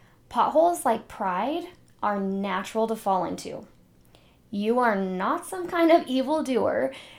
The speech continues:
for thinking you are better than someone. I mean it. Those thoughts and feelings are going to happen on occasion. We are all capable of demonstrating any one of these disconnecting motives. And the idea here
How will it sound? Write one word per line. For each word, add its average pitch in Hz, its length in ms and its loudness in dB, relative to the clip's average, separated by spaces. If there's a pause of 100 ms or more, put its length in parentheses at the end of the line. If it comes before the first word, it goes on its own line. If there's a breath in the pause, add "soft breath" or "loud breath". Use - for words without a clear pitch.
(120 loud breath)
for 269 220 6
thinking 240 460 -2
you 220 140 2
are 208 120 4
better 196 260 0
than 214 160 -6
someone. - 500 -10 (320)
I 208 80 -2
mean 214 180 2
it. 147 120 -10 (720)
Those 226 440 6
thoughts 240 300 0
and 285 180 0
feelings 240 540 0
are 226 140 -2
going 208 420 -2
to 220 80 -4
happen 190 380 -4
on 180 140 -4
occasion. 190 600 -12 (880 soft breath)
We 240 200 -2
are 233 320 0
all 214 440 4
capable 208 560 0
of 196 240 -2
demonstrating 220 840 -4 (100)
any 220 360 0
one 208 240 0
of 208 120 -2
these 208 220 -8
disconnecting 190 880 -4
motives. 156 540 -10 (460 soft breath)
And 233 140 2
the 220 140 0
idea 208 540 -2
here 202 580 -2